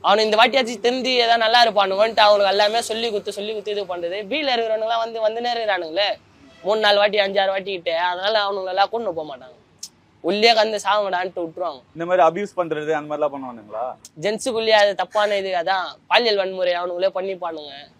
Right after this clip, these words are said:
Speaker 2: ஜென்ஸு கூடயே வா?
Speaker 1: ஜென்ஸு, ஜென்ஸு, ஜென்ஸு வேற, லேடிஸ்லாம் இருக்க மாட்டாங்கன்னா,
Speaker 2: ஆ.
Speaker 1: ஜென்ஸு ஜென்ஸுக்குள்ளேயே பண்ணிப்பானுங்க பாலியல் வன்முறை அந்த மாதிரி. பாத்ரூம்ல கேமரா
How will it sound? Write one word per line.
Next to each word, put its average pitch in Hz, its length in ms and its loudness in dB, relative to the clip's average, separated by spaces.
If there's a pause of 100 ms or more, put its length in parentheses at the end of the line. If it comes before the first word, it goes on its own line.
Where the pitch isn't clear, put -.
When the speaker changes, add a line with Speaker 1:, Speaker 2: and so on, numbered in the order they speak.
(180)
Speaker 2:
ஜென்ஸு 160 280 -2
கூடயே 135 220 -4
வா? - 100 -6
Speaker 1:
ஜென்ஸு, 214 320 -2 (160)
ஜென்ஸு, 208 320 -2
ஜென்ஸு 233 320 -2
வேற, 220 100 0 (160)
லேடிஸ்லாம் 247 420 4
இருக்க 240 200 0
மாட்டாங்கன்னா, 160 360 -2 (400)
Speaker 2:
ஆ. 131 40 -12 (300)
Speaker 1:
ஜென்ஸு 233 360 0
ஜென்ஸுக்குள்ளேயே 226 540 -2
பண்ணிப்பானுங்க 185 580 -4
பாலியல் 170 300 -6
வன்முறை 151 360 -12
அந்த 139 180 -18
மாதிரி. 143 160 -18 (480)
பாத்ரூம்ல 220 480 2
கேமரா 202 260 0